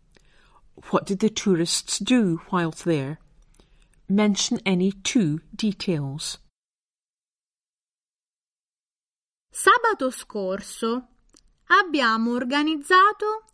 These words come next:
Speaker 2: una visita alla casa di Giulietta e Romeo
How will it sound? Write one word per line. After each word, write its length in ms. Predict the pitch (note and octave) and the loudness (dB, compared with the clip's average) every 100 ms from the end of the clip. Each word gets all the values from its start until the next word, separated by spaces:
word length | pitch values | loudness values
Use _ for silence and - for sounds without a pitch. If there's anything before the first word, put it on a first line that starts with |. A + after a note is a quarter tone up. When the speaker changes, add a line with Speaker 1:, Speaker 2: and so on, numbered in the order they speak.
| _ _ - | _ _ -4
Speaker 2:
una 300 | C#4 D4 D4+ | 0 4 4
visita 760 | A#3+ A3+ A3+ C4+ C4+ F4 F4 _ _ _ _ | 2 0 -2 -2 2 2 2 _ _ _ _
alla 360 | F4+ G4+ G#4+ A4 | 2 4 4 2
casa 540 | C#4 A3+ A3 A3+ C#4+ | 2 2 2 0 0
di 140 | C#4 D4+ | 0 0
Giulietta 600 | C4 E4+ D4+ A#3 - C4 | 4 4 6 2 -2 -4
e 80 | C4+ | 0
Romeo 680 | F#4+ A4 C#4 G#3+ G#3+ C#4 | 2 2 2 2 0 -2